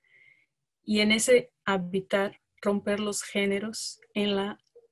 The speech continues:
literatura latinoamericana. Un leitmotiv, un motivo, tema que se repite desde la práctica artístico-literaria,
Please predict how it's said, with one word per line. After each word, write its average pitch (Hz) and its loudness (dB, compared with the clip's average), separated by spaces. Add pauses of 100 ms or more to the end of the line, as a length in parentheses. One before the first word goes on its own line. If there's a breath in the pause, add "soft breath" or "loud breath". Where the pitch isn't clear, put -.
(280)
literatura 196 -2
latinoamericana. 190 -4 (1700 loud breath)
Un 214 2
leitmotiv, 208 2 (220)
un 202 0
motivo, 202 -2 (680)
tema 220 4
que - -10
se 185 2
repite 196 -6
desde 220 4
la 214 -2
práctica 196 -2
artístico-literaria, 190 -2